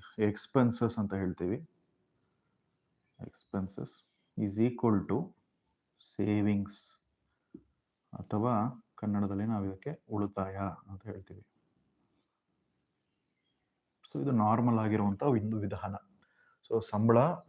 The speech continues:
ಮೈನಸ್ ಖರ್ಚು is equal to ಉಳಿತಾಯ. So, ಅದು ಇನ್ಕಮ್ ಆಗಿರ್ಲಿ, ಬಿಸಿನೆಸ್ ಅಲ್ಲಿ ಅಥವಾ, ಆ, ಅದು ಏನ್ ಬೇಕಾದ್ರೆ ನೀವು ಅಲ್ಲಿ ಇದು ಮಾಡ್ಕೊಬೋದು. ಬರುವಂಥ ಆದಾಯನ ನಾವು ಇನ್ಕಮ್ ಅಂತ ಹೇಳ್ತೀವಿ. So, ಈ ಒಂದು ಸ್ಟ್ರಾಟಜಿ ಮೂಲಕ ನಮಗೆ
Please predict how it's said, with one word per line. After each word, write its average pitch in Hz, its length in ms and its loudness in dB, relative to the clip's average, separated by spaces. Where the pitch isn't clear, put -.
ಮೈನಸ್ 117 720 -2
ಖರ್ಚು 113 560 -4
is 113 100 0
equal 104 300 2
to 147 120 -4
ಉಳಿತಾಯ. 95 480 -4
So, 123 60 0
ಅದು 117 120 2
ಇನ್ಕಮ್ 123 400 2
ಆಗಿರ್ಲಿ, 110 640 0
ಬಿಸಿನೆಸ್ 107 420 -2
ಅಲ್ಲಿ 110 260 -2
ಅಥವಾ, 104 300 -4
ಆ, 104 60 0
ಅದು 139 100 2
ಏನ್ 127 200 6
ಬೇಕಾದ್ರೆ 120 240 4
ನೀವು 113 120 4
ಅಲ್ಲಿ 95 180 0
ಇದು 110 100 -2
ಮಾಡ್ಕೊಬೋದು. 90 500 -4
ಬರುವಂಥ 101 280 -2
ಆದಾಯನ 95 420 -4
ನಾವು 123 200 -4
ಇನ್ಕಮ್ 98 320 -8
ಅಂತ 87 140 -16
ಹೇಳ್ತೀವಿ. 95 400 -12
So, 147 100 4
ಈ 147 200 6
ಒಂದು 175 300 6
ಸ್ಟ್ರಾಟಜಿ 135 680 2
ಮೂಲಕ 120 420 2
ನಮಗೆ 113 680 -2